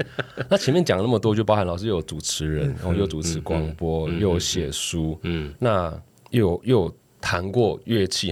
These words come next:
Speaker 2: 毕竟你放声响。
Speaker 1: <laughs> 这个随便弹好玩的啦。
Speaker 2: 随便弹好玩的，
Speaker 1: 真的啦。
Speaker 2: 都能够，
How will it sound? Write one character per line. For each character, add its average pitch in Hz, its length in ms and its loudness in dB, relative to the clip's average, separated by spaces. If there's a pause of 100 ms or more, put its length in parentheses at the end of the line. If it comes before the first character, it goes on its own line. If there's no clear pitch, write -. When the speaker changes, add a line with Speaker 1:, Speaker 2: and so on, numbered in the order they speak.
(120)
Speaker 2:
毕 85 60 -8
竟 98 120 0
你 - 40 0
放 95 180 0
声 113 220 2
响。 104 220 2
Speaker 1:
<laughs> - 0 -
这 - 60 0
个 - 280 -10
随 - 160 0
便 131 160 2
弹 98 220 -4
好 90 100 0
玩 78 160 -4
的 80 100 -6
啦。 78 160 -6 (100)
Speaker 2:
随 117 120 4
便 190 120 6
弹 156 120 6
好 139 120 4
玩 113 180 6
的， 117 80 4
Speaker 1:
真 156 80 6
的 160 120 6
啦。 147 120 4
Speaker 2:
都 143 60 -4
能 147 100 -2
够， 135 80 -4